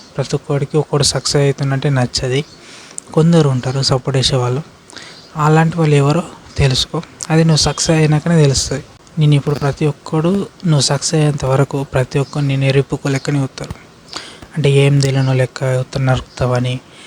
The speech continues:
ఏ ఉత్త నరుక్కుంటే కూర్చుంటారు, ఈడు ఎవ-, ఈడు ఏది కాదు అనుకుంటా, ఈడని చెప్తారు కానీ ఏ శాత కాదు అన్నట్టే చూస్తారు. So, అలాంటి వ్యక్తుల మాటలు పట్టించుకోవద్దు, సరేనా? నువ్వు నీకు పాజిటివ్ వైబ్ ఇచ్చే దగ్గరనే ఉండు,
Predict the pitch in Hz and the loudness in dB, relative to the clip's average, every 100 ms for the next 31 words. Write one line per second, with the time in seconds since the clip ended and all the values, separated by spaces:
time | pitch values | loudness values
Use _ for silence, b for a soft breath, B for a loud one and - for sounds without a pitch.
0 | B - 143 143 139 143 - 139 131 127 | B -6 2 4 4 2 0 -2 0 -2
1 | 143 135 135 131 143 135 131 131 131 131 | -2 0 2 2 0 -2 -2 0 0 0
2 | 127 127 127 - 135 135 135 135 131 135 | 0 0 -4 -4 0 2 2 2 0 -2
3 | 143 147 135 - 131 127 151 143 135 143 | -4 -4 -4 -4 -6 -4 0 2 2 2
4 | 139 - 147 143 143 139 139 143 135 143 | 0 -2 -4 0 2 2 2 0 -2 -2
5 | 135 135 135 131 190 - B B B B | -2 0 -2 -4 -8 -10 B B B B
6 | - 147 - 135 143 - - - B - | -2 -2 -2 -4 -4 -8 -18 -20 B -10
7 | - 165 156 165 170 160 - 165 160 151 | -4 0 2 2 0 -2 -2 0 0 2
8 | 147 156 165 - 143 135 - - 127 156 | 0 0 -4 -4 -2 -2 -2 -4 -4 -4
9 | - - - - - - - 135 143 - | -6 -20 -20 -20 -20 -6 -4 -2 -4 -8
10 | - B B B B B - 143 156 170 | -20 B B B B B -4 0 2 2
11 | 185 165 151 151 - 160 - 135 135 135 | 0 2 4 4 2 -4 -2 0 2 2
12 | 156 143 135 135 139 - 135 135 143 135 | 2 4 4 4 0 0 0 0 2 2
13 | 123 123 | 2 0